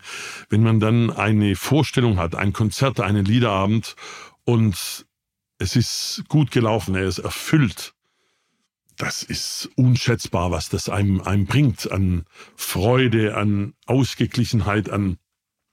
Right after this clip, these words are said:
Bestätigung für einen selber einfach dafür, dass man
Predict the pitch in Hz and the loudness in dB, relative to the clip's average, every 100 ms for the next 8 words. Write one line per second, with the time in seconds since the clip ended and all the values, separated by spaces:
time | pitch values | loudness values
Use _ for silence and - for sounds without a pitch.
0 | - - - - - 113 139 131 104 98 | -20 -8 -6 -4 0 2 2 2 2 2
1 | 113 117 113 123 127 131 - 127 - - | 2 0 2 2 2 0 0 -2 -4 -16
2 | - - 113 127 - 131 110 104 - 110 | -10 -2 0 0 2 0 0 -2 -2 0
3 | 98 | -2